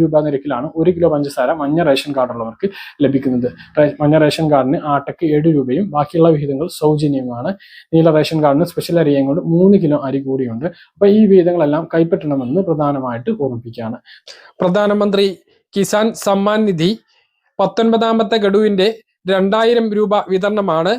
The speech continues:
Speaker 2: ഈ മാസം ഇരുപത്തിനാലാം തീയതി തിങ്കളാഴ്ച പ്രധാനമന്ത്രി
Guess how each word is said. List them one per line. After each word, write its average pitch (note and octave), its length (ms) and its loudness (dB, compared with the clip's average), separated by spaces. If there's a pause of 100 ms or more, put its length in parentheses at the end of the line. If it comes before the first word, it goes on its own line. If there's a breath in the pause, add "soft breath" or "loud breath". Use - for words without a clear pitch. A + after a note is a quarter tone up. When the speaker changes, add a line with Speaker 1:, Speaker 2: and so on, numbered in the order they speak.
(380)
Speaker 2:
ഈ G#3+ 120 2
മാസം A3+ 360 0 (100)
ഇരുപത്തിനാലാം G#3+ 760 0
തീയതി G#3+ 320 0
തിങ്കളാഴ്ച G3 560 0 (640 loud breath)
പ്രധാനമന്ത്രി G#3+ 680 0